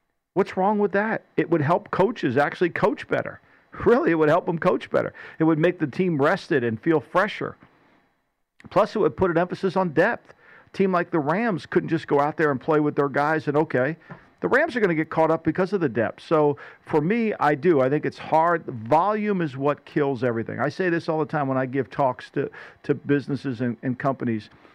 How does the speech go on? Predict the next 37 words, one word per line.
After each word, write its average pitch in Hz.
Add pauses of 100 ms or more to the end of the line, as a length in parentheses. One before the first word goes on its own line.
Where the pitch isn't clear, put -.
(280)
Do 143
you 220
know 302
the 320
reason 180
why 147
all 139
those 139
helmets 135 (500)
at 135
the, 127
at 135
the 127 (260)
Se-, -
seal 147
team 135
are, 131
are 131
sitting -
there 135
in, 131
in 135
the 127
quad? 123 (240)
They 143
have 147
a 131
hundred 208
and 160
seventy-five 151
people 135
come 131
in, 120 (360)
uh, 120
men 139
and 165
women, 107